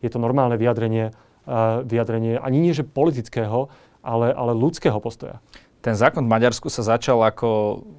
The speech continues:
Speaker 2: v odzovkách proti pedofilom a potom to prešlo do toho, že teda,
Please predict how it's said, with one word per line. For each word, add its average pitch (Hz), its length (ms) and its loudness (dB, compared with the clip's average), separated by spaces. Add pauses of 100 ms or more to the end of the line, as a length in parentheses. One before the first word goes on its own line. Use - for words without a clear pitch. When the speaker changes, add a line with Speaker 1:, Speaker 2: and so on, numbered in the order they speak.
(1080)
Speaker 2:
v 113 80 -10
odzovkách 107 480 -2
proti 120 240 -2
pedofilom 120 720 0
a 104 80 -2
potom 113 240 -4
to 104 80 -6
prešlo 110 320 -4
do 101 160 -4
toho, 110 320 0
že 101 160 -4
teda, 101 400 -4